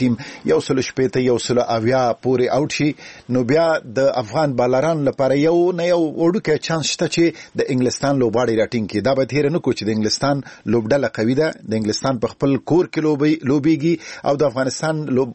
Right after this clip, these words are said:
بیټسمنانو یا توپوهونکو ورته ډېر کم هدف ټاکلی دی. زموږ، اه، اه، اه، له خوا نه، اه، مثلا حمید حسن، راشد خان نبی،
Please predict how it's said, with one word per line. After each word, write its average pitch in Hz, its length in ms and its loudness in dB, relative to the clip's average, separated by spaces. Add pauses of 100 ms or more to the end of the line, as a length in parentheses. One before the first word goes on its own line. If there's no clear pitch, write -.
بیټسمنانو 147 640 0
یا 127 220 4 (140)
توپوهونکو 120 440 -2
ورته 143 220 0
ډېر 131 260 0
کم 165 220 0 (320)
هدف 123 360 0
ټاکلی 104 360 -2
دی. 101 120 0 (300)
زموږ، 147 220 0
اه، 147 60 6
اه، 131 600 2 (120)
اه، 117 140 2
له 123 120 0
خوا 139 220 0
نه، 139 80 2
اه، 131 340 2
مثلا 120 320 -2
حمید 123 280 0
حسن، 113 360 0 (300)
راشد 117 400 0
خان 117 280 -2
نبی، 123 340 0